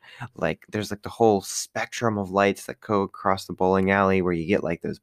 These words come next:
blues on one side and it fades to the reds and, like, pinks on the other side. And you get, like, the silhouetted shots of them fighting, and the choreography is so good and, and fun.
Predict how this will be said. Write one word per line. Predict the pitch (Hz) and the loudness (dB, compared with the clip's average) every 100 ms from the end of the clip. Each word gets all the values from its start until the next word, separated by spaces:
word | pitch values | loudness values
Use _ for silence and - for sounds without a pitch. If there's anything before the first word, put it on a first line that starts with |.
| - | -2
blues | 120 123 123 110 | 2 4 4 4
on | 101 | 2
one | 104 107 | 0 -2
side | 104 104 98 | 0 2 2
and | 90 | 2
it | - | -2
fades | - 104 101 - | -2 0 2 0
to | - | -8
the | 78 | -2
reds | - 101 101 95 | 2 4 4 0
and, | - | -6
like, | - _ | -10 _
pinks | 113 110 110 - | -6 -4 -6 -12
on | 123 | -4
the | |
other | 92 98 | -2 -2
side. | - 95 92 92 - - - - - | 0 2 4 2 -2 -16 -16 -16 -4
And | 107 110 | 0 2
you | |
get, | 104 57 | 4 2
like, | 87 - | 2 -4
the | 82 | -6
silhouetted | - - 127 98 104 104 76 | -4 2 4 4 4 2 0
shots | - 127 117 117 | -4 0 0 0
of | 98 - | -4 -2
them | 87 | -2
fighting, | 82 - 113 117 120 113 | -4 0 4 6 4 4
and | 95 | 0
the | 87 | -4
choreography | - 120 107 104 107 104 101 82 | 0 2 4 2 0 -4 -8 -8
is | |
so | - - - 127 90 - | -8 -8 -2 0 0 -2
good | 92 107 110 101 | 0 4 4 2
and, | 78 - - - - - | -4 -14 -20 -20 -18 -16
and | 82 | -16
fun. | - 123 120 120 120 | -2 4 6 4 2